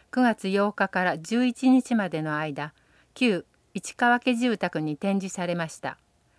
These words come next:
中京大学の学生による昔遊び体験会も行われ、家族連れや子どもたちが訪れました。九月十五日、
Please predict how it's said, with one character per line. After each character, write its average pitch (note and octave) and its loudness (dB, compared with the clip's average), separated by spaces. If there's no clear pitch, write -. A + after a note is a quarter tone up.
中 B3+ 2
京 B3 4
大 A#3 0
学 E3+ -4
の D#3 -4
学 F#3 0
生 A#3 0
に A3+ 4
よ G#3+ 0
る G3+ -2
昔 A#3+ -2
遊 A#3 0
び A3+ -2
体 A#3 -4
験 A3 0
会 D3 -4
も D#3 -6
行 F3+ -6
わ F3 -4
れ、 C#3 -12
家 G3+ 0
族 G#3+ 0
連 G#3 -2
れ G3 0
や F#3 2
子 G#3 0
ど A#3 4
も C4 4
た G3+ -2
ち - -4
が D3 -2
訪 F#3+ -2
れ F#3+ -2
ま F#3 -4
し - -18
た。 - -8
九 C#4 -2
月 A3+ 0
十 A#3 0
五 A3+ 0
日、 E3+ -6